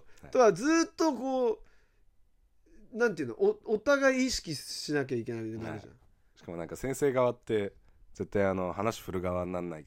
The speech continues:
Speaker 1: とダメじゃないですか。
Speaker 2: うん。
Speaker 1: そういう場合。
Speaker 2: そう、そう、そう。
Speaker 1: いや、嫌そうっすね。
Speaker 2: か、全くもう、空気とみなすか、お互い。
Speaker 1: <laughs>
Speaker 2: どっちかじゃない。
Speaker 1: きます。
Speaker 2: そう。あと、教師側も案外せ-、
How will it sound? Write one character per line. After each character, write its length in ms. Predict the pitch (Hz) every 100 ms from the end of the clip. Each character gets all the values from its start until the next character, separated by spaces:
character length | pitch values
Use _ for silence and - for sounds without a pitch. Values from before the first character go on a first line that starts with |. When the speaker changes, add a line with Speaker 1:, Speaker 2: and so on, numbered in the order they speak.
| -
Speaker 1:
と 80 | 82
ダ 120 | 85
メ 100 | 87
じ 60 |
ゃ 40 | 78
な 60 |
い 20 | 90
で 60 |
す 80 | 139
か。 60 | 147
Speaker 2:
う 160 | 127
ん。 60 | 120
Speaker 1:
そ 140 | 110 82
う 40 |
い 80 | 82
う 60 |
場 140 | 80 78
合。 60 |
Speaker 2:
そ 200 | 151 147
う、 40 | 123
そ 60 |
う、 60 | 113
そ 60 | 107
う。 140 | 98 - _ _ _ _
Speaker 1:
い 40 | 76
や、 200 | 76 80
嫌 180 | 85 78
そ 160 | - 78
う 20 |
っ 20 |
す 120 | -
ね。 80 | - -
Speaker 2:
か、 260 | - 226 202
全 380 | 160 156 - 180
く 100 | 185
も 240 | 175 120
う、 60 | - _ _ - _ _ _ -
空 200 | 220 160
気 180 | 127 113 _ -
と 80 |
み 140 | 117 117
な 100 | 113
す 140 | -
か、 120 | - -
お 100 | 117
互 260 | 127 107
い。 40 | 101 -
Speaker 1:
<laughs> 120 | - 117
Speaker 2:
ど 100 | 147
っ 40 |
ち 140 | 139 120
か 60 |
じ 80 | 92
ゃ 40 |
な 60 | 92
い。 20 | - - - - - - - - -
Speaker 1:
き 160 | -
ま 80 | 71
す。 160 | - -
Speaker 2:
そ 360 | 143 117 98
う。 20 | - _ _ _ _ _ _ _ _
あ 100 | 175
と、 140 | 170 139 - _ -
教 260 | - 262 269
師 140 | 247
側 200 | 254 247
も 240 | 240 226
案 180 | 220 233
外 220 | 226 226
せ-、 300 | 208 220 196